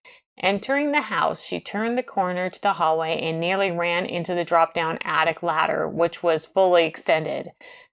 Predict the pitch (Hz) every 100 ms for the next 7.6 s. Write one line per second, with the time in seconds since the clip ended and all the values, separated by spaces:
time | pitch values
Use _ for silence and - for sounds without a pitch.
0 | _ - 202 208 233 240 214 226 233 185
1 | 196 170 175 170 165 - 175 175 165 170
2 | 175 160 - 208 196 175 165 170 190 -
3 | 165 160 165 180 190 180 185 180 - 165
4 | 165 165 - 175 165 165 160 160 160 165
5 | - - 180 175 196 - - 202 247 202
6 | 180 175 - 180 185 196 190 165 - 165
7 | 160 160 147 - 78 127